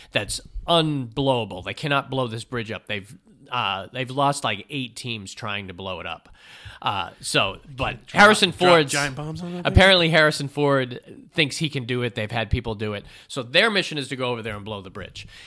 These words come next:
Speaker 1: Now, Shaw and Edward Fox's mission is to join their mission, but their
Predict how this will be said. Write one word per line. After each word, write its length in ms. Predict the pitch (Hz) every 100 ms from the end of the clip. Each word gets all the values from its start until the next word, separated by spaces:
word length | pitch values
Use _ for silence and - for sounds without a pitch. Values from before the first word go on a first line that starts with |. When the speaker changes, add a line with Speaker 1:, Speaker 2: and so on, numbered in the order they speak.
| - - - _
Speaker 1:
Now, 300 | 143 110 101 - - _ 143
Shaw 600 | - 180 180 139 120 127 _ _ - -
and 300 | 127 120 120 -
Edward 260 | 151 131 120
Fox's 600 | 151 156 - - 127 117
mission 400 | 120 - 113 113
is 220 | 117 113
to 120 | 120
join 460 | 110 139 160 165 120
their 200 | 143 170
mission, 440 | 117 104 117 104
but 240 | 107 98 104
their 280 | 147 190